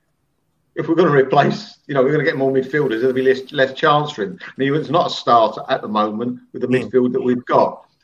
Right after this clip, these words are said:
Speaker 1: I think we've got to cut our cloth accordingly. We can't afford to buy every player and keep every player, you know. And he, in all seriousness, he, he's a very good footballer.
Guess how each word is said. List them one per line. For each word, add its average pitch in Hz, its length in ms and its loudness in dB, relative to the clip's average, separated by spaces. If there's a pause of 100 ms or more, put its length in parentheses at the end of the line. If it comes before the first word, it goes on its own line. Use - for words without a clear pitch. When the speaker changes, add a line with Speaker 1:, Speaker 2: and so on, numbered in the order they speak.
(100)
Speaker 1:
I 127 80 -2
think 143 200 -4
we've 131 180 0
got - 240 -2
to 123 160 -2
cut 123 240 -2
our 110 220 0
cloth - 260 -2
accordingly. 113 760 0 (220)
We 123 100 -6
can't 147 260 2
afford 131 320 2
to - 140 -8 (220)
buy 123 240 6
every 107 260 0
player 110 280 2
and 104 140 -4
keep 123 240 -6
every 95 220 -4
player, 101 440 -2 (580)
you 135 80 0
know. 107 180 2
And 131 200 2
he, 131 380 0
in 135 140 0
all 131 140 2
seriousness, 123 760 2 (340)
he, 127 220 0
he's 123 320 -6
a 120 80 4 (240)
very 156 220 6
good 95 220 -4
footballer. 85 600 -2